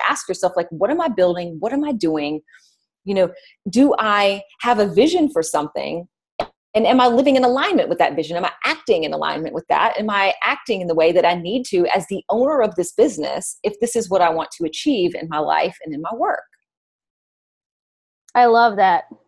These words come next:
Speaker 2: That is so true. I feel like that's a question that every business owner can ask themselves with every decision.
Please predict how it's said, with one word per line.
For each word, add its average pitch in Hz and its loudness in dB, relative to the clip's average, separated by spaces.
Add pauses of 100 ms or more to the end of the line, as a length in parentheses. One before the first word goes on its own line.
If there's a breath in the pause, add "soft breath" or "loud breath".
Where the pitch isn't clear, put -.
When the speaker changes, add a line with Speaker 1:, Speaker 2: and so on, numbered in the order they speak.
Speaker 2:
That 240 2
is 233 -2
so 220 -2
true. 214 -4
I 240 4
feel 302 6
like 262 6
that's 262 2
a 269 -2
question 262 0
that 220 -4 (320)
every 240 4
business 226 -2
owner 214 -4
can 214 -10
ask 202 -4
themselves 208 -4
with 208 -4
every 208 -4
decision. 196 -10